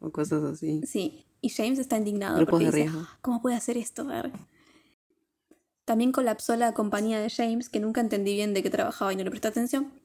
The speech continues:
Speaker 1: Es que ella también te
Speaker 2: Pero
Speaker 1: dice
Speaker 2: es re
Speaker 1: que no
Speaker 2: garca.
Speaker 1: trabaja.
Speaker 2: <laughs> Sí, yo soy como ella, ¿viste? Como no entiendo, con computadoras, ¿eh?
Speaker 1: Es que está hecho a propósito, aparte, como para que no entendamos tampoco.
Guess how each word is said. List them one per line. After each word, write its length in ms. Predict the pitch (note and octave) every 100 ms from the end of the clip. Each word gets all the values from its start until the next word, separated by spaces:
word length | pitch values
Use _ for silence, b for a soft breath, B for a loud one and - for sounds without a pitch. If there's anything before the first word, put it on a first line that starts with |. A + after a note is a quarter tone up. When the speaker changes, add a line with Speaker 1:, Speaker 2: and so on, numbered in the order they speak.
| _ B B B -
Speaker 1:
Es 120 | E3+
que 100 | E3
ella 200 | E3 F3
también 320 | D#3 D#3 D#3+
te 100 | -
Speaker 2:
Pero 140 | G3 G3+
Speaker 1:
dice 80 |
Speaker 2:
es 40 | A3+
re 60 |
Speaker 1:
que 20 | F#3+
no 40 |
Speaker 2:
garca. 160 | F#3 -
Speaker 1:
trabaja. 360 | C3+ C#3 - F3 - -
Speaker 2:
<laughs> 200 | A#3+ A3+
Sí, 300 | - - C4
yo 140 | -
soy 140 | - A#3
como 180 | G#3+ A#3
ella, 200 | - -
¿viste? 300 | - - C4
Como 140 | A#3+
no 160 | C#4 A3+
entiendo, 320 | A3+ A#3 A3+
con 120 | -
computadoras, 600 | A#3 A3 A3 G#3+ G3 - -
¿eh? 80 | - B B B B B -
Speaker 1:
Es 140 | E3+
que 60 | E3+
está 160 | F#3
hecho 200 | F#3 F#3+
a 20 | F#3
propósito, 540 | D#3+ - D3+ - -
aparte, 360 | D3+ D#3+ E3 -
como 220 | D#3 D#3
para 140 | D#3
que 100 | D3+
no 80 | D#3
entendamos 540 | E3 E3+ D#3 D3+ D#3 D3+
tampoco. 480 | D3+ D3+ D#3+ G#3